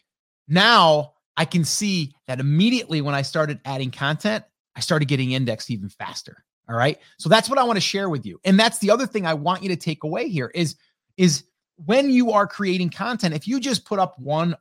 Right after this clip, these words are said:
article, you're probably gonna wait a while before you see some stuff, right? Like, one article isn't really going to bring in a ton of traffic. But if you're just gonna create the site to let it sit, kinda let it marinate a little bit, like,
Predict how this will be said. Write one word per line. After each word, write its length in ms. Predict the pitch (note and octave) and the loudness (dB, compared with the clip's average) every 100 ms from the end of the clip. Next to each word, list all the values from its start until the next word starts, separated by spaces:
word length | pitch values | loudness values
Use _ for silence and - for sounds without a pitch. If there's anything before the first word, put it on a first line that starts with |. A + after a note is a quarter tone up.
| A#2 | -6
article, 600 | A#2+ C#3+ F3+ F3+ F3+ - _ _ _ _ _ _ _ _ | -6 -6 -6 -8 -10 -16 _ _ _ _ _ _ _ _
you're 100 | F#3 | -12
probably 420 | - B3+ B3 G3 | 2 4 6 4
gonna 180 | F#3 D#3+ | 4 2
wait 220 | C3+ C3+ | 2 -2
a 60 | B2 | -2
while 260 | A2+ G#2+ | -4 -4
before 300 | G#2+ A2+ C3 | -6 -8 -6
you 100 | A#2 | -6
see 180 | A2 A#2+ | -6 -6
some 200 | A2 G#2 | -8 -8
stuff, 320 | - - - - | -10 -12 -16 -10
right? 260 | B2 C3+ | -8 -6
Like, 140 | F3 D#3+ | -6 2
one 180 | G#3+ | 6
article 360 | G#3+ G3 F#3 D3+ | 8 8 6 0
isn't 240 | F3 D#3+ C#3+ | 0 0 0
really 240 | C#3 C3+ | -2 -2
going 260 | B2+ B2 A#2+ | -2 -2 -4
to 120 | C3 | -6
bring 320 | A2+ B2+ C3 | -6 -2 -2
in 80 | B2+ | -2
a 40 | A2+ | -4
ton 180 | A2+ | -8
of 80 | G#2+ | -10
traffic. 360 | - G2+ - - | -6 -6 -6 -8
But 100 | E3+ | -4
if 120 | E3+ | -4
you're 100 | F#3 | -2
just 520 | E3 - D4 D4+ - _ - | -2 2 2 2 -6 _ -2
gonna 160 | A3+ | 0
create 320 | - G#3 A#3+ | 0 0 0
the 60 | F#3+ | -2
site 340 | - G#3+ - | 4 4 4
to 80 | - | 0
let 180 | D#3+ G3+ | 2 2
it 120 | F#3 | 2
sit, 360 | - G3+ G#3 - | -2 0 0 -2
kinda 200 | A3 A3+ | -6 -2
let 200 | F3+ F#3+ | 2 2
it 140 | D#3+ | 0
marinate 480 | C3 C#3+ F3+ G3 G3+ | -4 -6 -4 -4 -4
a 60 | G3 | -4
little 180 | G3+ G3+ | -4 -4
bit, 280 | G3+ G3 - | -2 -2 -4
like, 160 | - | -12